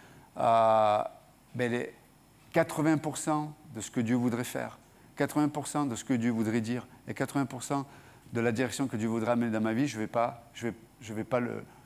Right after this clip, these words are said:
je vais pas prendre attention, en fait. Je vais pas faire attention. Parce que je vais réduire Dieu à, voilà, euh, je viens à l'église, ou je viens dans une église, qu'est-ce que,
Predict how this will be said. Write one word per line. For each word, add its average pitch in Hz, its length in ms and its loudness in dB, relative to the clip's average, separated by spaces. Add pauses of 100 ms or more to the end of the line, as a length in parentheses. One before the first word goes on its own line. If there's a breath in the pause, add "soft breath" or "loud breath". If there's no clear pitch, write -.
(140 loud breath)
je 113 140 -8
vais 113 100 -2
pas 127 200 2
prendre 127 280 -2
attention, 113 380 -8
en - 60 -14
fait. - 160 -18 (420)
Je - 120 -6
vais 117 60 0
pas 131 140 0
faire 127 240 -2
attention. 104 420 -8 (1300)
Parce 120 140 -4
que 131 100 2
je 117 100 2
vais 120 80 4
réduire 117 360 4
Dieu 143 220 4
à, 131 220 4 (420 loud breath)
voilà, 104 340 0 (600)
euh, 98 760 0
je 104 120 -6
viens 113 160 2
à - 20 2
l'église, 127 560 2 (640 loud breath)
ou 101 140 -2
je 104 100 0
viens 113 160 2
dans 110 120 4
une 107 160 0
église, 113 520 2 (720)
qu'est-ce 117 180 -2
que, - 80 -18